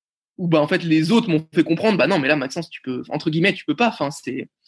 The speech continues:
tu peux pas espérer être bon en kayak, euh, euh, euh, alors en sprint, peut-être que ça l'aurait fait, mais, mais tu peux pas espérer être bon en kayak et, enfin, voilà, si t'as,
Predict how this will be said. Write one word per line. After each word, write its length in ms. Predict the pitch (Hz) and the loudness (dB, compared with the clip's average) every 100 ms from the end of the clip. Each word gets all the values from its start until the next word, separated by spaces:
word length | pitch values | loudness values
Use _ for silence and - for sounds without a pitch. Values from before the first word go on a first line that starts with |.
| _ | _
tu 140 | - 160 | -14 -6
peux 100 | 208 | 0
pas 140 | 214 214 | 0 0
espérer 480 | 202 214 202 208 - | 0 2 4 2 2
être 180 | 160 151 | 0 0
bon 220 | 196 180 | 0 0
en 60 | |
kayak, 440 | 156 160 170 170 - | 2 4 4 2 -2
euh, 260 | 139 135 131 _ _ _ - | -2 -2 -6 _ _ _ -8
euh, 400 | 139 123 120 113 - | -6 -4 -4 -6 -6
euh, 320 | 123 123 - _ _ _ - | -8 -8 -12 _ _ _ 0
alors 120 | 135 | 0
en 60 | |
sprint, 320 | 151 - 208 165 | 0 2 2 2
peut-être 180 | 165 | 0
que 80 | 156 | 0
ça 120 | 165 | 2
l'aurait 180 | 160 175 | 2 2
fait, 200 | 185 202 | 2 0
mais, 220 | 165 135 - _ - _ | 0 -4 -10 _ -20 _
mais 280 | 147 143 139 | -2 0 0
tu 60 | |
peux 80 | 151 | 2
pas 80 | 185 | 0
espérer 300 | 196 190 185 | 2 2 2
être 100 | 165 | 2
bon 100 | 175 | 0
en 40 | 165 | 2
kayak 400 | 170 170 170 143 | 2 2 0 -4
et, 400 | 135 135 131 135 | -4 -2 -2 -4
enfin, 140 | 120 | -4
voilà, 220 | 135 175 | 0 2
si 180 | 208 170 | 0 -2
t'as, 440 | 160 165 156 127 | 0 2 2 0